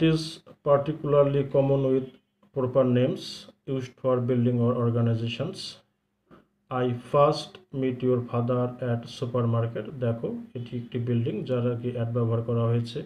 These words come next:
At is used before the names of group activities, at a party, at a meeting, at a concert। আমরা on এর ব্যবহার দেখি। On is used to talk about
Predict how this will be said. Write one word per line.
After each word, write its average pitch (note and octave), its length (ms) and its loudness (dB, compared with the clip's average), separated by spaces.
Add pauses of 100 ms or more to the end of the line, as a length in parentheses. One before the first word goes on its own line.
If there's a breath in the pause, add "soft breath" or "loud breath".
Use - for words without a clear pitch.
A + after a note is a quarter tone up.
(600)
At A#2+ 80 -4 (100)
is B2 80 0 (240)
used D3+ 200 -4 (120)
before B2 340 -2
the B2 80 2 (120)
names C3+ 240 -2 (180)
of A#2+ 60 -2 (240)
group B2 160 2 (120)
activities, B2 540 -4 (640)
at A#2 80 -8 (100)
a - 20 -4 (100)
party, A#2 380 0 (300)
at A#2 100 -6 (100)
a - 100 -2
meeting, B2 340 -4 (340)
at A2+ 80 -8 (120)
a - 20 -4 (300)
concert। A2 540 -4 (2500)
আমরা B2+ 160 0 (260)
on B2 160 0
এর A#2+ 120 2
ব্যবহার B2 300 4 (100)
দেখি। C3 220 -4 (500)
On C#3+ 80 6 (160)
is D#3+ 80 2 (220)
used D#3+ 240 0
to D3 40 -2 (120)
talk B2 140 4 (140)
about B2 200 4